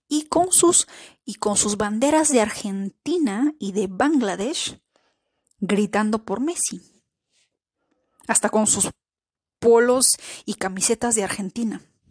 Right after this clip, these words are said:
Y recuerdo que en Twitter leía que los argentinos decían, "Cuando, eh, cuando haya un mundial de Bangladesh, eh, vamos a apoyarlos a ustedes",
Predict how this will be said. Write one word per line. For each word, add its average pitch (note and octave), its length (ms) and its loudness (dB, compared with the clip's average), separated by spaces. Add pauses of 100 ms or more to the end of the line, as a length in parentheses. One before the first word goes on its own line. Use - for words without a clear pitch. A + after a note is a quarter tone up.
(300)
Y G3+ 80 0
recuerdo G3+ 480 2
que A#3 100 -4
en A#3 120 -2
Twitter B3 300 0
leía F#3+ 340 0
que F#3+ 140 -6
los F3 160 -4
argentinos G3+ 480 -4
decían, G3+ 420 0 (580)
"Cuando, F#3 580 -2
eh, F#3 400 0
cuando F#3 320 0
haya G#3+ 180 2
un A#3 100 0
mundial G#3 460 0
de G#3 80 2
Bangladesh, G#3+ 720 -4 (220)
eh, F3+ 440 -6 (380)
vamos G3 300 -2
a F#3+ 40 -2
apoyarlos F#3 460 -2
a F#3+ 40 -6
ustedes", - 460 -4